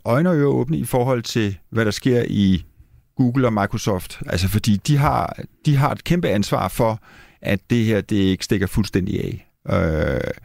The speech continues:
jeg føler mig egentlig ret tryg ved den her, øh, udvikling her. Øh, jeg synes, det er nogle gode diskussioner, der er omkring brugen af det.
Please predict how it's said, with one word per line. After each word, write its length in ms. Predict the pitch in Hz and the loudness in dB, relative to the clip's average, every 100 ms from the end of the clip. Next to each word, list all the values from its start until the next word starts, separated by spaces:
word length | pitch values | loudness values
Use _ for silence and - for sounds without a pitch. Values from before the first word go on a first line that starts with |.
| - _ _ _ _ - | -20 _ _ _ _ -6
jeg 140 | 117 | -4
føler 280 | 123 156 139 | -2 -2 -2
mig 120 | 120 | -2
egentlig 280 | 107 117 113 | -2 -2 -2
ret 120 | 101 | -4
tryg 340 | - - 127 120 | -4 -2 -2 -2
ved 80 | 104 | -2
den 180 | 87 | 0
her, 360 | 95 98 82 - | 0 0 0 -2
øh, 180 | 80 - - | 0 -2 0
udvikling 520 | 110 113 104 101 95 | 2 2 0 0 0
her. 220 | 98 76 - - | 0 -2 -6 -6
Øh, 440 | 98 85 80 82 | -2 0 0 0
jeg 100 | 90 | 0
synes, 200 | - 113 | 0 -4
det 180 | - 107 | -2 0
er 40 | 90 | 2
nogle 200 | 90 87 | 0 0
gode 240 | 113 123 | 2 2
diskussioner, 540 | 123 - 98 110 98 | 0 0 0 0 0
der 80 | 90 | -2
er 180 | 78 95 | -2 -2
omkring 540 | 104 92 - - - | -2 -4 -4 -4 -4
brugen 280 | - 104 107 | -2 0 0
af 160 | 90 90 | 0 0
det. 120 | 110 | -2